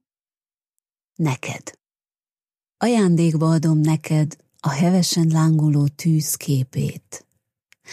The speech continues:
A tűz a nap szülötte, és bevilágítja az ősi kezdet sötétségét. A tűz meleget ad a hosszú télben,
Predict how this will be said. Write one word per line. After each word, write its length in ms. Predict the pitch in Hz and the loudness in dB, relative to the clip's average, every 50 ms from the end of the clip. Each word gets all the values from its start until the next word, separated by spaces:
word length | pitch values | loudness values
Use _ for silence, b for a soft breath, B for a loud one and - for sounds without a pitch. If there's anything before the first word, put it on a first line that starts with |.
| B B B B B B B B B B _ | B B B B B B B B B B _
A 100 | - 175 | -6 -6
tűz 800 | - _ - 170 165 170 170 175 175 180 170 - - - - _ _ _ - - | -6 _ 0 2 2 4 4 4 4 4 2 0 -2 -4 -8 _ _ _ -8 -2
a 60 | 156 | 0
nap 420 | 170 165 165 170 156 - - - - | 2 2 2 2 0 0 -4 -12 -14
szülötte, 680 | - - - - 156 139 147 143 - - - - 147 147 | -6 -4 -2 0 0 0 0 0 -2 -4 -4 -2 -2 0
és 240 | - - 165 156 160 | 0 0 0 0 0
bevilágítja 800 | 214 233 240 214 175 175 170 165 156 165 160 156 - - 165 156 | 0 0 2 2 2 4 4 4 4 2 0 0 0 -2 0 0
az 160 | 156 139 - - | 0 0 0 0
ősi 340 | 180 190 185 - - 175 | 0 0 0 0 -2 -2
kezdet 480 | - - 160 151 151 - - 147 143 - | -2 0 0 0 0 0 0 -2 -2 -2
sötétségét. 1160 | - - 135 - - 120 107 - - - - - 156 170 - - - 143 - - - - - _ _ _ _ _ B B B B B B B B B B B B B B B B _ | -2 -4 -4 -2 -4 -6 -6 -4 -4 -4 -2 -2 -2 -2 -4 -6 -6 -8 -12 -16 -20 -20 -20 _ _ _ _ _ B B B B B B B B B B B B B B B B _
A 100 | - 175 | -8 -8
tűz 520 | 165 - - - 170 165 165 165 165 160 - | -6 -4 -2 0 2 2 4 4 2 2 2
meleget 520 | 165 156 156 156 147 143 143 135 - - | 2 2 2 2 2 0 0 -2 -2 -4
ad 200 | 120 - - - - - - | -6 -6 -8 -8 -12 -16 -8
a 120 | - - 147 | -6 -4 -2
hosszú 400 | 139 165 156 - - - - 160 | -2 0 0 0 0 0 -2 -2
télben, 800 | - - 165 156 156 151 147 139 143 139 127 120 - - - | -2 0 0 2 2 2 2 2 0 0 0 -2 -4 -6 -8